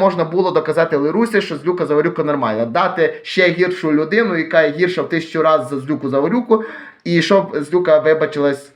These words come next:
щоб Леруся вибачилась перед злюкою. Такі справи, але Розі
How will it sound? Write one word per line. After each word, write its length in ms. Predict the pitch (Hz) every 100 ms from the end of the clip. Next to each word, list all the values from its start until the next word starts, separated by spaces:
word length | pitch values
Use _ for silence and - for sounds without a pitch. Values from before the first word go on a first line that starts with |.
| _ _ _ _ _ _
щоб 240 | - 156
Леруся 420 | 156 160 180 185 147
вибачилась 500 | 147 147 139 135 135
перед 240 | 131 123
злюкою. 400 | 107 110 117 120
Такі 240 | 147 165
справи, 340 | 185 - 190 160
але 280 | 160 156 151 151
Розі 480 | 131 160 165 135 139